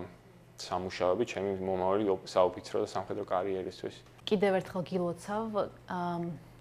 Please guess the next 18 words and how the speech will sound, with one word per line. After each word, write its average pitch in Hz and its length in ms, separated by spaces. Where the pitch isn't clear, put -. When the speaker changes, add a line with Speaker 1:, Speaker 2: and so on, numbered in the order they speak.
Speaker 2:
ამ 208 300
პროცესის 190 680
წარმატებით 170 560
დასრულებას. 202 800
თუ - 140
შეიძლება, 226 560
რომ, 202 320
ა, 190 240
დაგვიზუსტო, 185 960
რა 214 240
იყო 294 220
ყველაზე 240 460
დიდი 190 480
გამოცდილება, 180 800
ყველაზე 196 480
დიდი, 190 520
ამ, 160 260
აღმოჩენა, 170 920